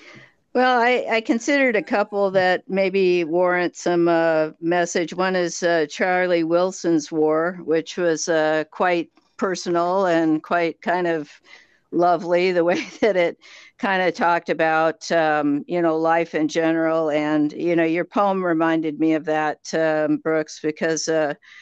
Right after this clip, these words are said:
you know, there was a lot of personal stories that came out that were, you know, uh, highly, uh, affected by just a personal experience, like, uh,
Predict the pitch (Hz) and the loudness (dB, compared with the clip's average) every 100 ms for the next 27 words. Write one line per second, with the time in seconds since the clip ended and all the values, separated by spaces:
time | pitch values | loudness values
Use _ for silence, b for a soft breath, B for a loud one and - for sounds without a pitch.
0 | B B - 180 170 165 175 180 190 185 | B B -4 0 2 2 2 2 0 0
1 | 190 165 165 170 160 - 175 - 170 151 | 0 2 2 2 -2 -4 -4 0 -2 -2
2 | - 156 156 156 151 143 - 147 143 147 | -2 0 0 0 -4 -6 -4 0 0 0
3 | 147 147 151 139 156 156 151 b b b | -2 -2 -2 0 0 -2 -4 b b b
4 | - 175 165 156 147 - _ - 143 - | -2 2 4 2 0 -6 _ -6 -4 -4
5 | 226 214 226 226 220 220 208 196 120 170 | 0 2 4 4 2 2 0 0 0 -2
6 | 76 180 - 196 196 - 160 147 156 156 | -2 -6 -2 -2 -2 0 0 0 -2 0
7 | 156 156 160 156 175 175 - - 165 156 | 0 0 -2 -2 -4 -4 -8 -4 0 2
8 | 156 151 - 220 226 233 190 175 165 - | 2 -2 -2 -2 0 0 0 -2 -4 -4
9 | 180 170 135 123 127 - 151 147 - 156 | 0 0 0 -4 -8 -4 -2 -2 -4 -4
10 | 151 147 | -2 -4